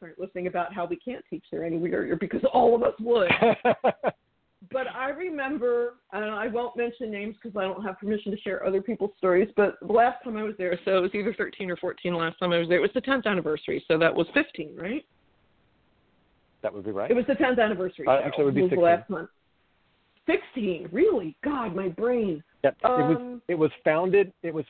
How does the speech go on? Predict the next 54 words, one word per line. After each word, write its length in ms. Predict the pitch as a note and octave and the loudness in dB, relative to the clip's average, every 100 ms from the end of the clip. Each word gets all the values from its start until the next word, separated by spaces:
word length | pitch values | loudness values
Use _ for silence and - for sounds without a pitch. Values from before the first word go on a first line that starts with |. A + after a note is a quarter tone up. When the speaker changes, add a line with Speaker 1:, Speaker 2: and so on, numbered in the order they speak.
| _ | _
Speaker 2:
founded 440 | E3+ E3 G3 A3 F#3 | -4 -2 -2 -2 -2
in 160 | F3 | -4
two 140 | F#3+ F3 | -4 0
thousand 380 | F3 E3+ D#3+ - | 0 0 -4 -6
five, 380 | E3 D#3+ E3+ D3+ | 0 0 0 -2
but 120 | C#3+ | -6
the 100 | C3+ - | -6 -2
first 240 | E3 D#3 - - - - | 0 0 -4 -14 -10 0
show 480 | F#3 D3+ A#2+ A2 G#2+ - | 4 6 6 0 -4 -6
was 120 | C3+ - | -6 -4
two 80 | C3 | -2
thousand 340 | B2+ G#2 G#2 - | 0 0 -4 -10
six. 160 | G2 - _ _ _ _ _ _ _ | -12 -12 _ _ _ _ _ _ _
The 60 | C3+ | 4
organization 680 | D3 E3 D3+ A#2+ D3 D3+ G#3+ | 4 4 0 0 0 0 0
Speaker 1:
All 100 | C3+ | 0
right, 140 | A#2+ | -2
Speaker 2:
was, 80 | F#3+ | -2
Speaker 1:
well, 80 | - | -2
Speaker 2:
was 80 | B3 | -2
Speaker 1:
I'm 140 | C#4 | -2
gonna 120 | C#4 | -2
have 100 | C#4 | -2
to 80 | - | -2
think 240 | C#3 C3 | -2 -2
Speaker 2:
convened 160 | A#2 A2+ | -4 -6
in 60 | C3+ | -6
Speaker 1:
about 100 | B2+ | -4
that 60 | |
Speaker 2:
two 120 | C#3+ D3 | -2 2
thousand 340 | C3 A#2 A#2+ | 2 2 -2
five. 260 | G#2+ E2+ - | -4 -4 -4
Speaker 1:
then. 260 | D3 C#3 - _ _ _ _ _ _ _ _ - - _ _ F3+ | -6 -6 -14 _ _ _ _ _ _ _ _ -20 -20 _ _ 0
But 320 | A#3+ A3+ G#3+ G#3 | 4 4 2 -4
there 320 | G3+ C#4 F4+ | 2 2 2
we 140 | D#4+ | -2
all 180 | B3 A#3 | 0 -2
were. 380 | F#3 E3+ E3+ F3 _ | -2 2 2 0 _
<laughs> 20 | - - - - - - - G5 - _ _ _ D#5+ B4 - B3 B3 - | -2 2 2 2 0 -6 -4 -8 -8 _ _ _ -20 -20 -18 -18 -18 -16
And 100 | D#4 | -16
it 80 | D4+ | -14
might 160 | C#4 B3+ | -14 -14
have 100 | A3+ | -14
been 180 | A3 A#3 | -16 -16
two 140 | A3 F#3+ | -18 -14
thousand 260 | F3 F3 | -14 -14
fifteen. 340 | F3+ - F3 E3+ | -20 -18 -18 -16
Maybe 220 | E3 E3+ | -14 -14
I'm 100 | D#3+ | -14
wrong 200 | D#3 D#3 | -16 -16
about 240 | D#3 - | -16 -12
the 100 | D3 | -12
tenth 240 | - D#3 - | -12 -12 -12
anniversary 420 | D#3+ D#3+ - | -10 -10 -10